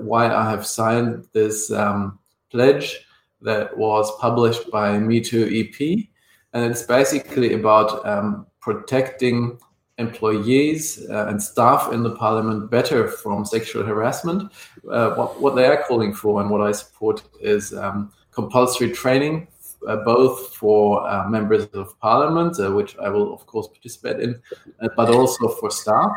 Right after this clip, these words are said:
and, um, and also, uh, strict control and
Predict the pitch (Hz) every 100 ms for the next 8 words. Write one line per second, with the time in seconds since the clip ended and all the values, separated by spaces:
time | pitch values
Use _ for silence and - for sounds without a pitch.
0 | - - _ - - - - 110 110 113
1 | 110 110 110 107 107 104 107 117 _ _
2 | - - 117 113 120 - 120 113 - 104
3 | 101 - - - - - 131 - 120 98
4 | - 117 123 131 135 135 - 101 104 107
5 | 104 107 -